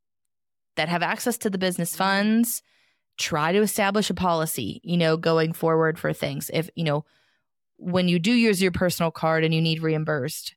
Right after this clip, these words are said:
Speaker 1: how is that? How do you get reimbursed for it? When you're an employee at another company, it does get a little bit easier because there's typically a lot of, like, expense reimbursement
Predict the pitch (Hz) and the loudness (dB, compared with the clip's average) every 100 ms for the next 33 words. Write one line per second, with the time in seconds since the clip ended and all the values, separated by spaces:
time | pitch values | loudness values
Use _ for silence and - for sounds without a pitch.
0 | _ - 165 156 151 156 143 123 - 170 | _ -4 0 0 0 -2 -6 -6 -6 -2
1 | 170 175 170 160 92 160 147 151 - - | 0 2 0 0 0 -2 -2 -6 -8 -8
2 | - 55 - _ - - 208 247 269 240 | -6 -6 -10 _ -14 -2 2 2 2 2
3 | - 208 208 214 185 160 165 165 156 - | 0 0 2 2 0 0 0 0 -2 -2
4 | 320 339 190 165 165 - _ _ _ - | -4 -2 -4 -2 -4 -8 _ _ _ -6
5 | 208 - 247 262 233 254 240 233 220 202 | -6 -2 0 0 0 0 2 4 4 2
6 | 139 226 226 196 170 165 165 185 208 196 | 0 0 2 2 2 2 0 -2 0 2
7 | 196 175 208 196 196 180 165 165 160 165 | 2 0 -2 -2 0 2 2 2 2 0
8 | 160 - 170 - - 160 170 - - 185 | -4 -4 -6 -4 -2 0 0 -4 -6 -2
9 | 165 170 165 170 - 175 165 | 0 0 -2 -2 0 0 0